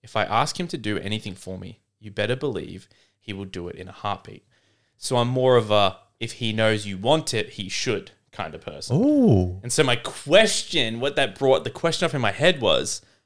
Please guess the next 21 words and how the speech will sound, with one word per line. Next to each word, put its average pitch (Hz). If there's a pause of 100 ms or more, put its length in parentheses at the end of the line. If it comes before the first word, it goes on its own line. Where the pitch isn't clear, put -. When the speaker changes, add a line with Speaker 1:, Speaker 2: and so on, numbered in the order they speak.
(500)
Speaker 1:
is 107 (1080)
do 123
you 165
think 196
that 151 (1200)
in 143
the 135
social 143
media 127
age 117 (1000)
where 110
everyone 123
has 113
an 107
opinion, 98 (880)
it's -
like, 104
do 117
you 127
think 139
that -